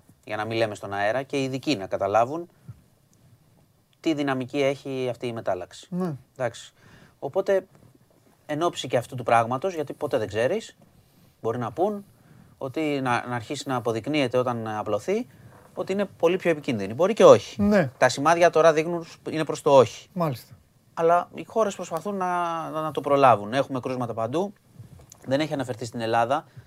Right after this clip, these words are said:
Speaker 1: αλλά αποκλείεται να μην, να μην ανιχνευτεί κάποια στιγμή. Δηλαδή, το πιο πιθανό είναι απλά ότι δεν το έχουμε ανιχνεύσει ακόμα. Δεν είναι θέμα πανικού, είναι θέμα
Speaker 2: Όχι,
Speaker 1: ταξιδιών,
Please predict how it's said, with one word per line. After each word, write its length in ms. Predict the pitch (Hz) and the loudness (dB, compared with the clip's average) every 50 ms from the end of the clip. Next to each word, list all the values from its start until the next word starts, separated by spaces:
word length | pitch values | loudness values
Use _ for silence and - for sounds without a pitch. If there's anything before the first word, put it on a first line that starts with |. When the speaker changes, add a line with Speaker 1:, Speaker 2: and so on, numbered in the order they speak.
| _ _ _ | _ _ _
Speaker 1:
αλλά 380 | - 139 143 147 147 147 143 - - _ _ _ _ | -2 2 4 6 6 4 4 0 -10 _ _ _ _
αποκλείεται 580 | - 139 117 - 123 - 147 135 123 110 90 98 | -6 -4 -2 -2 -2 2 2 4 4 2 0 -2
να 120 | 98 95 | -8 -8
μην, 140 | 92 95 92 92 92 90 90 _ _ _ _ - _ _ _ _ _ _ | -10 -10 -12 -14 -16 -18 -18 _ _ _ _ -20 _ _ _ _ _ _
να 140 | - 110 110 | -8 -6 -4
μην 160 | 110 110 107 | -4 -4 -6
ανιχνευτεί 420 | 104 101 95 - 107 95 - - 98 | -6 -8 -8 -10 -12 -12 -12 -12 -8
κάποια 240 | 90 95 87 95 | -8 -8 -8 -8
στιγμή. 280 | 90 - - 90 90 92 | -12 -12 -14 -14 -12 -8
Δηλαδή, 240 | 92 92 98 104 110 | -4 -4 -4 -4 -4
το 100 | - 107 | -8 -6
πιο 160 | 95 117 113 | -4 -4 -6
πιθανό 280 | 104 - 110 104 110 120 | -6 -6 -10 -8 -6 -6
είναι 140 | 120 117 | -6 -6
απλά 240 | 113 110 113 113 110 | -6 -4 0 2 2
ότι 140 | 110 107 107 | 2 0 -2
δεν 140 | 101 104 104 | -8 -8 -6
το 80 | 104 | -6
έχουμε 160 | 104 - 104 101 | -8 -8 -8 -12
ανιχνεύσει 380 | 101 95 98 104 95 92 - | -12 -10 -12 -12 -10 -8 -8
ακόμα. 320 | 95 95 101 - - - _ _ _ _ _ _ _ _ _ _ _ _ - _ _ _ _ _ _ _ _ _ _ _ _ _ _ _ _ _ _ | -8 -8 -8 -10 -12 -16 _ _ _ _ _ _ _ _ _ _ _ _ -20 _ _ _ _ _ _ _ _ _ _ _ _ _ _ _ _ _ _
Δεν 240 | - 120 120 139 131 127 | -10 -6 -4 -2 -2 -2
είναι 160 | 113 107 101 | -2 -4 -6
θέμα 300 | 95 - - 104 98 92 | -8 -8 -8 -8 -8 -8
πανικού, 440 | - 98 95 98 - - 196 208 - | -10 -10 -12 -10 -8 -8 -8 -8 -8
είναι 200 | 110 - 143 104 | -12 -12 -12 -12
θέμα 240 | - - 180 185 196 | -10 -8 -8 -8 -8
Speaker 2:
Όχι, 100 | 196 180 | -8 -4
Speaker 1:
ταξιδιών, 360 | - - 302 - 302 285 285 | -2 -2 0 2 6 8 10